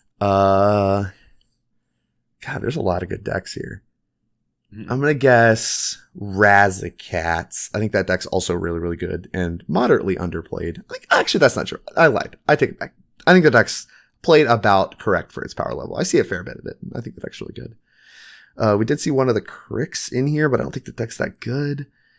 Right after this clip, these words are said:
Speaker 1: Same with Yisan. Like, I just feel like it's gonna struggle against the best of the best in a tournament, even with skilled pilots. Hmm. I got a lot of respect for Winota. I'm gonna pick Winota. I think I may over-respect Winota,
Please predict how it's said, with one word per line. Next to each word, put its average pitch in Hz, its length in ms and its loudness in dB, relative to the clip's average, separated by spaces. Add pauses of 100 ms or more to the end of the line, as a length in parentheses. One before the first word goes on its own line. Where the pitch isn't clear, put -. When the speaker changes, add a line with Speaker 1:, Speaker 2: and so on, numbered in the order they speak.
(160)
Speaker 1:
Same 110 200 -4
with 101 200 -8
Yisan. 127 720 -4
Like, 120 260 -10
I 151 80 -10
just - 380 -12 (1200)
feel 123 100 -4
like 107 380 -4
it's 110 120 -14
gonna 110 160 -6
struggle 101 440 -2
against 90 260 -6
the 92 80 -8
best - 300 -6
of 95 60 -12
the 92 80 -8
best - 300 -10
in - 80 -12
a - 60 -8
tournament, 87 440 -8
even 95 240 -6
with 95 100 -8
skilled - 320 -12
pilots. - 640 -12 (880)
Hmm. 90 360 -4 (120)
I - 60 4
got - 160 6
a - 20 8
lot 165 100 8
of 131 60 8
respect 117 300 2
for 107 120 0
Winota. 92 560 -2
I'm 165 100 0
gonna 254 100 0
pick 202 180 -2
Winota. 104 480 -4 (440)
I 180 40 8
think 277 180 2
I 226 60 6
may 180 180 6
over-respect 143 680 2
Winota, 151 460 0